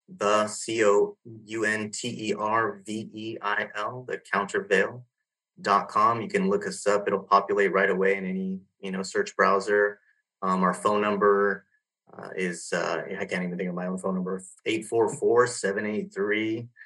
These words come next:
uh, six six six zero. And, um, you know, you can communicate with me directly there if,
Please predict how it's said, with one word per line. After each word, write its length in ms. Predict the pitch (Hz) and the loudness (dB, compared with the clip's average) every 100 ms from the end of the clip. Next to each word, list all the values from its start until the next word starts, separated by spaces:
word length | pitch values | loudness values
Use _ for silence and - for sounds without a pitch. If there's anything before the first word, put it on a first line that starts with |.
| - - _ | -20 -20 _
uh, 260 | 92 95 90 | -2 0 0
six 760 | - - - - - 110 - - | -2 -6 -8 -8 -2 -2 -2 -4
six 320 | 113 - - | -4 -4 -6
six 240 | 113 95 | -6 -4
zero. 540 | 95 107 127 135 135 - | -4 2 4 4 -2 -12
And, 400 | 104 98 95 95 98 | -12 -8 -6 -6 -6
um, 360 | 92 95 92 - _ | -8 -10 -12 -16 _
you 80 | 104 | -8
know, 80 | 95 | -4
you 160 | 92 95 | -4 -6
can 340 | 90 92 - _ _ | -6 -6 -10 _ _
communicate 640 | - 101 107 104 104 104 104 | -4 -2 -2 2 0 0 -2
with 160 | 101 | -4
me 140 | 104 110 | -2 -4
directly 420 | 107 110 107 104 | -2 -2 -2 0
there 360 | 101 120 120 | 4 6 6
if, 80 | 110 | 4